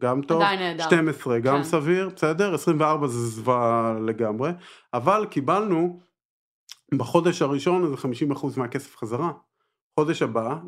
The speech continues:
Speaker 1: לקחנו את החמישים אחוז האלה, בגלל הירלי. שמנו אותם חזרה במרקטינג, כלומר חודש שני כבר היינו צריכים לבזבז חצי ממה שבזבזנו בחודש הראשון.
Speaker 2: מהמם.
Speaker 1: בסדר? אה, קיבלנו אח-, עכשיו חצי מזה חזרה. לקחנו, שזה רבע ממה ששמנו בחודש הראשון, שמנו אותו, אחרי זה זה חצי מהרבע,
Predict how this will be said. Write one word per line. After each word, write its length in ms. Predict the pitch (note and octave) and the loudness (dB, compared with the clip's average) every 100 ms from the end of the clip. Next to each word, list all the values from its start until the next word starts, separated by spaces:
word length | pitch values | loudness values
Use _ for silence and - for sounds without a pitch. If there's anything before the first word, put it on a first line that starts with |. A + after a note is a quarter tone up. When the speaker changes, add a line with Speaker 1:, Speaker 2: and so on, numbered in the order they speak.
| B2 | -10
Speaker 1:
לקחנו 240 | B2+ B2+ | -8 -6
את 80 | C3+ | -8
החמישים 360 | - B2 C3 | -6 -4 -2
אחוז 300 | A#2+ - G#2+ | -4 -6 -6
האלה, 300 | G#2+ G#2 G#2+ | -4 -6 -6
בגלל 340 | C3 B2 C3+ C3 | -8 0 0 2
הירלי. 360 | C3 C3 G#2+ G2 _ _ _ _ _ _ _ | 0 -2 -4 -10 _ _ _ _ _ _ _
שמנו 260 | - B2 B2+ | -2 0 0
אותם 160 | C3 | -2
חזרה 340 | A#2 C3 C3 F3 | -4 -2 0 0
במרקטינג, 640 | F3 F#3 G3 F3+ A2 - | 2 0 -2 -6 -10 -10
כלומר 240 | - A#2+ B2 | -6 -4 -2
חודש 300 | F3 E3+ F3 | 0 0 2
שני 240 | F3+ A3 | 2 2
כבר 220 | E3+ C#3+ | -2 0
היינו 160 | D3+ F3 | 0 -2
צריכים 200 | F3 F#3+ | 0 0
לבזבז 320 | E3+ D3 F#3 | 0 -2 -2
חצי 300 | - G3 E3 | -2 -2 0
ממה 160 | C#3+ C#3+ | 0 -2
שבזבזנו 520 | C3 A#2 C3+ C#3+ C3 | -6 -4 -2 -2 -4
בחודש 320 | - C3 C3 | -4 -6 -4
הראשון. 400 | A#2+ B2 F#3+ F#3 - | -4 0 -2 -2 -10
Speaker 2:
מהמם. 360 | G3 E3+ F3+ F3+ A3+ _ _ _ _ | -14 -12 -12 -12 -16 _ _ _ _
Speaker 1:
בסדר? 360 | A#2 C3 G3 F#3 - | -6 -2 -2 -2 -8
אה, 180 | B2 B2 B2+ | -4 -4 -4
קיבלנו 500 | C#3 C3+ C#3 D3 D3 | -2 0 2 0 -2
אח-, 160 | - | -8
עכשיו 360 | A#2+ A#2 - A2 | -14 -10 -8 -8
חצי 340 | - - A#2+ | -6 -6 -4
מזה 240 | C3+ C#3 F#3 | -4 0 0
חזרה. 380 | F#3 D#3 A2+ G#2 - _ _ _ _ _ _ _ | -2 -2 -4 -6 -12 _ _ _ _ _ _ _
לקחנו, 480 | A#2+ C#3+ - C#3+ B2+ | -2 -2 0 0 -2
שזה 260 | - A#2+ C3 | -4 0 2
רבע 260 | D#3 C#3+ | 2 2
ממה 300 | C3 B2+ C3 | 2 2 0
ששמנו 460 | B2 C3 C3+ B2+ B2 | -4 -4 0 0 -2
בחודש 280 | C3+ C3+ D#3+ | -6 -8 -6
הראשון, 340 | E3+ G3+ F3+ | -4 -2 -4
שמנו 300 | - A#2+ B2 | -4 -2 0
אותו, 280 | C#3 C#3 B2 | -2 -4 -8
אחרי 200 | A#2 B2+ | -6 -6
זה 100 | A#2+ | -4
זה 120 | A#2+ | -8
חצי 280 | A#2+ C#3+ C#3+ | -6 -4 -2
מהרבע, 480 | C3 B2+ C3 A2 | -2 -2 -2 -4